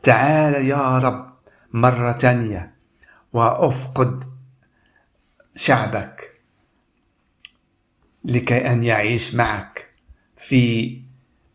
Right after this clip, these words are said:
المدينة المقدسة ال-، ال-، الذي عملها الرب الله لشعبه".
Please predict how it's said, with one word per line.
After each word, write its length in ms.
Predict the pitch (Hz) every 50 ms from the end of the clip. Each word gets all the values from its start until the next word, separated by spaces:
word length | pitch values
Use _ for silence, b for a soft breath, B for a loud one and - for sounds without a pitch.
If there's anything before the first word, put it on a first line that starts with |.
| _ _ _ _ _ 135
المدينة 560 | 127 120 120 117 113 143 143 135 131 127 120
المقدسة 920 | 120 120 120 120 - 131 127 - - - 117 104 - 101 - - - - - - _ b b b b _ 123
ال-، 360 | 120 113 113 113 - - B B B B B -
ال-، 380 | 135 131 123 120 123 135 - -
الذي 720 | - 147 123 123 123 117 117 120 120 117 127 131 - - - - - _ _ _ _ _ _ _ _ _
عملها 680 | 113 110 123 135 143 143 135 131 123 120 - - - 131
الرب 500 | 107 101 107 117 113 101 98 - - - - _ _ _ _ _ -
الله 600 | 123 104 101 98 107 113 117 113 107 101 95 - b b b b b b b b b
لشعبه". 1900 | - 120 117 123 117 110 98 - - - - _ _ _ _ _ _ _ _ _ _ _ - - - 160 135 113 107 104 104 120 110 92 87 - -